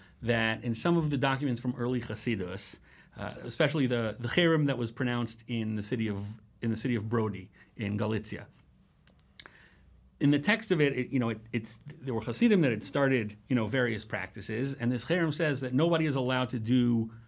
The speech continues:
certain things. Nobody is allowed to wear white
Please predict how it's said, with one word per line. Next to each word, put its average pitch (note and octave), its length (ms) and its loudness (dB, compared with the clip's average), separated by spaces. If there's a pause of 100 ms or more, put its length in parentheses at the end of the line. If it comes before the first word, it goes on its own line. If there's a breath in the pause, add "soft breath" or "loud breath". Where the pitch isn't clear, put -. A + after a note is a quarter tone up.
(300 loud breath)
certain C#3 320 2
things. G2+ 200 0
Nobody E3 280 4
is C#3+ 80 2
allowed C3+ 300 0
to A#2 240 0 (220 loud breath)
wear C3 320 4
white A#2 500 0